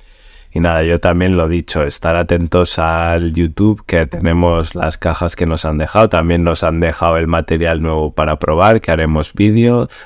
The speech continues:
tenemos otra serie de colaboraciones entre medias, acordaros del sorteíto en el Prime, así que nada, confiar en <laughs> y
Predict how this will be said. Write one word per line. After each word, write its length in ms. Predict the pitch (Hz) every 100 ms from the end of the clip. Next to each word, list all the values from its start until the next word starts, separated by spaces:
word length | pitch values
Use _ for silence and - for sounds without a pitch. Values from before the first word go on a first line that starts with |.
| -
tenemos 360 | 82 82 82
otra 280 | 85 78 80
serie 280 | - 85 82
de 160 | 82 85
colaboraciones 1120 | 85 80 80 80 80 - 80 82 80 80 -
entre 320 | 82 80 80 80
medias, 680 | 95 107 117 120 123 -
acordaros 600 | 85 78 82 82 90 85
del 180 | 82 82
sorteíto 720 | - 82 82 - 80 85 82
en 100 | 80
el 140 | 80 76
Prime, 440 | 90 98 117 95
así 260 | 78 - 80
que 460 | - 85 82 80 - - - - -
nada, 400 | 80 82 78 - - - - -
confiar 580 | 98 85 - 92 95 101
en 360 | 98 95 90 - - -
<laughs> 240 | - -
y 560 | - 90 87 85 85